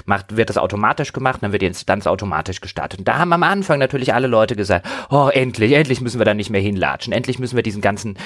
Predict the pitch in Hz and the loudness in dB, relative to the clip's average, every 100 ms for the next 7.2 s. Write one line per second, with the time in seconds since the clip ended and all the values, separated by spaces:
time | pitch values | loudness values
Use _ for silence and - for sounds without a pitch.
0 | - 117 117 110 92 110 98 - 87 92 | -6 0 2 2 2 2 0 -2 -4 -2
1 | 87 80 95 120 117 104 98 101 98 110 | 0 -2 0 2 4 2 0 -2 -2 -4
2 | - - 98 101 104 95 117 - 113 107 | -2 0 2 2 0 -2 -4 0 4 4
3 | 104 98 - 95 - - - 104 107 101 | 2 -4 -4 -6 -8 -10 -4 -4 0 0
4 | 101 98 - 107 113 107 92 95 - 110 | 2 0 0 2 4 2 2 -4 0 0
5 | 110 - 104 101 - - 98 117 117 95 | 0 -2 -2 -2 0 -2 0 2 2 0
6 | 101 92 82 90 85 - 85 90 107 - | 0 -2 -2 -4 -6 -4 -4 -4 -10 -10
7 | - | -8